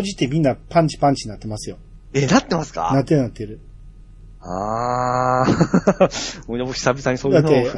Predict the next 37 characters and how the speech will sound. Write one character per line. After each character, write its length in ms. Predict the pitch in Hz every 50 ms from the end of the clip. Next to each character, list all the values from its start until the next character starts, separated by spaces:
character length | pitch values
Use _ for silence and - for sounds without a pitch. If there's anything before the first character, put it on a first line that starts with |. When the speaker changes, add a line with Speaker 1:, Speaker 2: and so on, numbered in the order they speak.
| 127 -
Speaker 2:
か 100 | 165 185
ら 40 |
な。 0 |
Speaker 1:
だ 0 |
っ 0 |
て、 80 | 202 262
波 120 | 294 277 220
動 40 | -
拳 340 | - 165 143 135 127 123
の 440 | 120 120 120 117 113 110 107 113 - - - - - - - -
出 140 | 147 139
し 80 | - -
方 300 | - 170 156 - 185 151
も、 360 | 147 165 170 143 113 98 - - - - - - - - - - - -
Speaker 2:
え 280 | 120 104 90 - - 208
え。 60 | 196 135
Speaker 1:
あ 100 | 143 139
の、 160 | 139 135 123
下 340 | - - - 151 143 139 -
か 120 | - 139
ら 140 | 131 123 120
前 420 | 120 127 127 131 127 127 131 127
ま 160 | 123 131 127
で 120 | 123 120 107
来 160 | - - -
て、 100 | - 196
Speaker 2:
え 360 | 185 165 190 180 151 139 131 120
え。 40 | -
Speaker 1:
パ 80 | 180
ン 100 | 185 175
チ 180 | - - - 123
っ 260 | - - - - -
て 100 | - - -
書 80 | - 123
い 60 | 117
て 100 | - 127
る 280 | 120 123 127 151 160